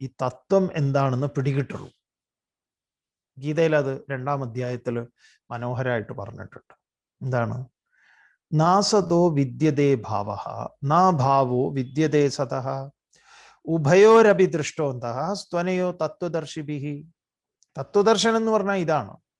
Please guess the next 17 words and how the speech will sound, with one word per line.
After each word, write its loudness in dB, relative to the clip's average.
"ന -2
അസതഃ -2
വിദ്യതേ -6
ഭാവഃ", -10
ഇല്ലാത്തതിന് -2
ഉണ്മ -6
എന്നൊന്നില്ല, -6
ഉള്ളതിനോ 4
ഇല്ല -6
എന്നുള്ള -6
അവസ്ഥയും -6
ഇല്ല. 0
ഇത് 0
രണ്ടിൻ്റെയും 0
രഹസ്യം -8
അറിഞ്ഞവർ -6
ആര്? 2